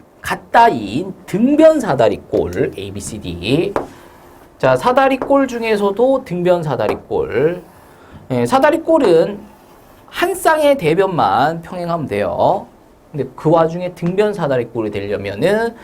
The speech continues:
예, 요 길이랑 요 길이랑 같고 요 각이랑 또 요 각이 같고 뭐 등등의 조건을 만족해야 돼요.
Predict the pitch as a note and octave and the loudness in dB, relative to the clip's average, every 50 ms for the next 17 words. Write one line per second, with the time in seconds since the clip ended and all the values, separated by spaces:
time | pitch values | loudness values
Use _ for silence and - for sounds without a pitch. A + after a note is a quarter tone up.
0 | - - - - - - - A2+ A2 G#2+ A2+ B2+ C3 C#3 C3 B2+ B2 A#2 C3 D#3+ | -20 -20 -18 -14 -10 -6 -4 -4 -2 0 -2 -2 0 0 0 2 2 4 4 4
1 | F#3 G3 G3+ G3 C#3 A2 G#2 G#2 G#2 G#2+ G#2 G#2 G2 - - G#2+ G#2 - - - | 4 4 2 0 -2 -6 -8 -8 -8 -6 -4 -4 -4 -4 -6 -8 -10 -10 -8 -4
2 | A2 G2+ F2+ F2 G#2 B2+ C3 B2+ A#2 G#2+ G#2+ B2+ A2+ A#2 A#2 A2+ A2 A#2 C#3 E3 | -2 0 2 4 4 4 4 2 0 0 0 2 0 0 0 0 0 2 2 2
3 | F#3+ G3 G3+ G3+ - A#2 G2 G2 G2+ B2 A#2+ A#2 A2+ - - A2 - - - - | 2 0 -4 -8 -8 -6 -6 -2 -2 -2 -2 -2 -4 -8 -14 -18 -12 -10 -6 -4
4 | G2+ F2+ F2+ G2 A#2 A2+ G2+ G2 F#2+ F2+ - A#2+ A#2+ A#2 A#2+ A2+ A2 G#2 - G#2+ | -4 -2 2 2 2 2 2 -2 -6 -6 -4 -2 -2 0 0 -2 -4 -6 -6 -6
5 | - - A#2 G#2 F#2+ F#2 G#2+ B2 C3 A#2+ - - - G#2 F#2+ - F2 E2 - - | -2 -2 -2 -2 -2 0 0 0 0 -2 -4 -4 -2 -2 -2 -2 -6 -8 -8 -4
6 | F#2 G2 C#3 F#3 G#3 G#3+ | 2 2 4 2 2 0